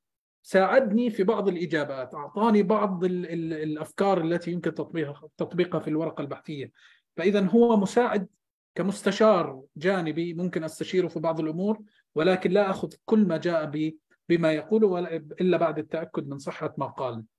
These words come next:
هذه أيضًا من النقاط المهمة جدًا. لا تستخدموا هذا النظام بش-، بالاعتماد بشكل كامل كتوصية نهائية في هذه الورشة في كتابة الورقة البحثية، لن يجدي نفعًا،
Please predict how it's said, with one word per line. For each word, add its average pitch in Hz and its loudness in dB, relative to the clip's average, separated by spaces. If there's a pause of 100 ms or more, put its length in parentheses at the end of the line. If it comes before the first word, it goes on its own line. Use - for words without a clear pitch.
(720)
هذه 160 0
أيضًا 170 2
من 156 -2
النقاط 156 -2 (100)
المهمة 151 -4
جدًا. 123 -12 (320)
لا 214 4
تستخدموا 170 -2
هذا 180 0
النظام 185 -4 (920)
بش-، 160 -6
بالاعتماد 180 -2
بشكل 190 -2
كامل 180 2
كتوصية 175 -2
نهائية 165 -2
في 156 -4
هذه 165 -2
الورشة 165 -6
في 160 -8
كتابة 156 -6
الورقة 151 -8
البحثية، 139 -12 (240)
لن 226 2 (340)
يجدي 180 0
نفعًا، 127 -4